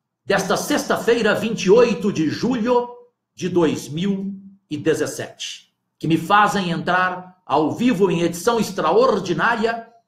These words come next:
antes do programa A Voz de Goiás, na Câmara, daqui a pouco, às sete horas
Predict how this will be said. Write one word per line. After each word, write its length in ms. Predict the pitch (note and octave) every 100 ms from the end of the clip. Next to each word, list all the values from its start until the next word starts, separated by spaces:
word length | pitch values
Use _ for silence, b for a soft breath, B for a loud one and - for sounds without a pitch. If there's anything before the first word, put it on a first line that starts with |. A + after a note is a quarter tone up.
| _ _ _ G3+
antes 560 | A#3+ C#4 D4 - G#3
do 160 | F3+ A3
programa 680 | D#3 C#3+ F3 A#3 A#3 F#3+ C3+
A 20 |
Voz 560 | - F#3 G#3 G3 -
de 180 | - F3
Goiás, 920 | E3+ D3 C#3 F#3+ A3+ A#3 - - - _ -
na 140 | C#3+
Câmara, 680 | - F#3+ G3 F#3+ F#3+ F#3+ - _
daqui 240 | D#3 -
a 100 | E3+
pouco, 680 | - F3 F3 F3 F3 - - -
às 160 | C#3
sete 360 | - D#3+ D#3+ C3
horas 680 | B2+ C#3 C#3 B2 - -